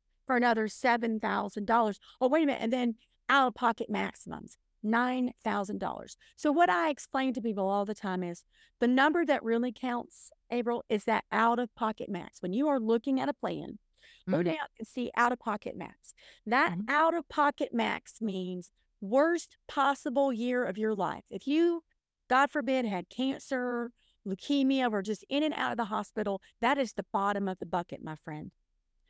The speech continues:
Speaker 1: That is what you, the worst you could possibly pay. So after that nine thousand dollars, everything else, they pay a hundred percent. So my, my advice often to clients is, how much is it gonna hurt you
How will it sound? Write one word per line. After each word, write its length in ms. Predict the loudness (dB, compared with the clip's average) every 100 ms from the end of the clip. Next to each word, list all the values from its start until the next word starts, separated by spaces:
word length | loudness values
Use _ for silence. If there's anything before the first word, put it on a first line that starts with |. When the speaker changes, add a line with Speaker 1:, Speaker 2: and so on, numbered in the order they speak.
| 2
Speaker 1:
That 180 | 2
is 180 | 4 0
what 340 | 2 4 2 0
you, 420 | -2 0 -2 -4 -6 -2
the 80 |
worst 440 | 0 4 2 2 -2
you 60 |
could 140 | -4 0
possibly 460 | 0 0 -2 -4
pay. 260 | -4 -4 -6 -14 -20 -8
So 160 | -4 0
after 360 | 2 2 2 2
that 220 | 2 2
nine 260 | 2 2
thousand 380 | 2 2 2 2
dollars, 320 | 2 4 2 0
everything 400 | -4 -4 -2 0
else, 380 | 0 -2 -6 _ _ _ _
they 160 | -4 -2
pay 180 | -2 -4
a 80 | -4
hundred 300 | -6 -8 -10
percent. 340 | -14 -14 -16 _ _ _ _ _ _ _ _ _
So 260 | 0 2 2 -6 _ -2
my, 220 | 0 0 0
my 200 | 0 2
advice 400 | 2 2 2 2
often 320 | 2 0 -2 -8
to 80 |
clients 580 | -8 -4 -2 -2 -4 -6 -4
is, 420 | -2 -2 -6 -10 _ _ _ -6
how 220 | 2 4
much 260 | 4 2 0
is 120 | -4
it 80 | -2
gonna 240 | -2 -2
hurt 280 | -2 -4 -4
you 460 | -4 -2 -4 -6